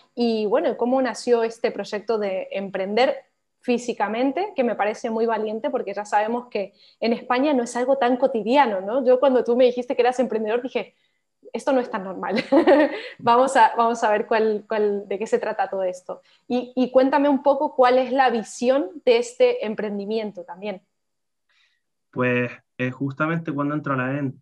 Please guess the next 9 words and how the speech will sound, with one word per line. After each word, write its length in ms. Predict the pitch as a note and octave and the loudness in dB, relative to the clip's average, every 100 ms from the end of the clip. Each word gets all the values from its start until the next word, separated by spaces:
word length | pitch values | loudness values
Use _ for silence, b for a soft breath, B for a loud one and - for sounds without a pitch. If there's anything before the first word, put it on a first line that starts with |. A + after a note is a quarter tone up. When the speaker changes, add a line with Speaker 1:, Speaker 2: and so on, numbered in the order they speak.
| - | -8
Speaker 2:
fue 340 | B2+ C3 B2+ | -4 -2 -2
todo 180 | B2+ C3 | -2 -2
el 100 | C3+ | -2
periodo 280 | B2 B2+ C3+ | -4 -2 -2
del 120 | B2+ | -4
confinamiento. 760 | A#2 A2+ A2+ A#2 D#3+ E3 A3 - _ _ | -8 -12 -8 -4 -4 -8 -14 -20 _ _
Los 180 | C3+ A#2 | -12 -12
conocí, 440 | - A#2 A2 C3+ | -10 -12 -6 -2
eh, 200 | C3 A#2+ | -2 -4